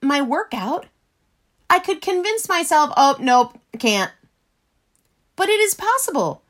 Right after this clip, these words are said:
to find something, and I am capable. In everything I do, in every goal I have, it is possible and I am capable. So what? Now what? What am I gonna do about it? How am I gonna take action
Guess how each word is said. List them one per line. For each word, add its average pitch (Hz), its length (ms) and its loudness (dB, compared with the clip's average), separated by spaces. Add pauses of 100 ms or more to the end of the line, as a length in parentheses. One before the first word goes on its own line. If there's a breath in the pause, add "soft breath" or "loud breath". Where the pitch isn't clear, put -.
(120)
to 320 100 -2
find 269 320 2
something, 190 460 -2
and 370 140 6
I 415 260 4
am 392 60 -4
capable. 381 760 2 (1040)
In 349 160 0 (180)
everything 392 560 2
I 180 140 -2
do, 160 400 -6
in 302 160 0 (100)
every 359 440 -2
goal 247 360 2
I 240 140 4
have, 233 480 0 (640)
it 277 200 -6
is 349 220 -4
possible 294 640 -2
and 226 180 0
I 202 180 0
am 214 200 -2
capable. 165 540 -8
So 330 320 2
what? 320 280 2
Now 202 320 2
what? 151 300 -2
What 190 240 0
am 330 140 2
I 320 80 0
gonna 269 240 -2
do 190 240 -4
about 160 300 -4
it? - 120 -12
How 320 300 0
am 370 80 0
I 349 80 2
gonna 294 220 -2
take 254 280 -8
action 185 580 -4